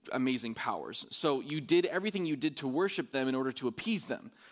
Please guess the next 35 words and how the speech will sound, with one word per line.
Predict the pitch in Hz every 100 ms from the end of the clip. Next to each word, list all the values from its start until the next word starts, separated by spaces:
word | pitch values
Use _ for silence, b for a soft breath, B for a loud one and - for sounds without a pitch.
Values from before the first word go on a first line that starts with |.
| B
You | 139
wanted | 139 156 127
to |
stay | 123 - 160
their | 175 175
wrath, | 143 131 131 143 -
and | 135
you | 131
wanted | 135 131
to | 135
get | 110 147 143
their | 147 135
blessings | 113 135 147 143 - 117 113 -
on | 131 123
the | 113
earth. | 135 117 120
And |
if | 120
anything | 147 147 131
went | 127 -
wrong, | 127 156 139 127 B B
is | 127
because | 117 123 143
you | 123
ticked | - - 147
a | 135
god | 117 123 123
off | 120 120
for | 120
not | 123 -
ticking | 135 120
the | 117
right | 110 107
boxes, | 113 92 - - - -
right? | 113 117